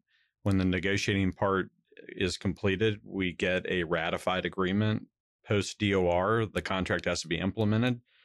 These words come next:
So you have an implementation phase, and then you have that, the phase where we go back to kinda status quo, and then the process starts all over again. So right now we're obviously in that footprint where we're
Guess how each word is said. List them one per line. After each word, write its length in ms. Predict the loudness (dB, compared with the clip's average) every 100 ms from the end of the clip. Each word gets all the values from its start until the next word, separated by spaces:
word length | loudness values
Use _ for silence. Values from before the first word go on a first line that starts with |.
| _
So 160 | -2
you 40 | 0
have 80 | 2
an 80 |
implementation 760 | 2 0 0 -2 0 0 2 0
phase, 440 | 2 2 2 0
and 140 | 0 0
then 120 | 2
you 140 | 0
have 240 | 0 -2 -2
that, 240 | -2 -4 -8 _ -6
the 220 | -2 -2
phase 460 | -2 -2 0 0 -2
where 160 | -4
we 100 | -4
go 200 | -2 -2
back 320 | 0 -2 -4 -2
to 280 | 0 0 -2
kinda 200 | -4 -4
status 400 | -2 -2 -2 -2
quo, 400 | -2 -2 -2 -6 -12 -20 -10
and 240 | -4 -2 0
then 160 | 0
the 80 | 0
process 440 | 0 -2 -2 -4 -4
starts 300 | -2 -2 -2
all 240 | -2 0
over 240 | -2 -2
again. 380 | -4 -6 -12 -12 -16 _ -20 -20 -20 _ -12
So 200 | -2 0
right 200 | 2 4
now 240 | 4 4
we're 160 | 4 4
obviously 380 | 2 0 2 2
in 100 | 2
that 340 | 2 0 -2
footprint 500 | -4 -2 -2 0 -2
where 280 | -2 0 0
we're 400 | 0 2 2